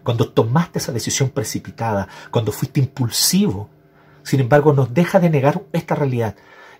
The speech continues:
Esa decisión impulsiva, esa decisión que no pensaste bien, ¿no? Esa decisión que no tomaste en consideración algunas cosas, fueron igual decisiones tuyas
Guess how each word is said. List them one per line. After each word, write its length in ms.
Esa 240
decisión 340
impulsiva, 640
esa 160
decisión 320
que 100
no 140
pensaste 460
bien, 180
¿no? 60
Esa 120
decisión 280
que 100
no 100
tomaste 340
en 40
consideración 640
algunas 280
cosas, 360
fueron 300
igual 500
decisiones 500
tuyas 640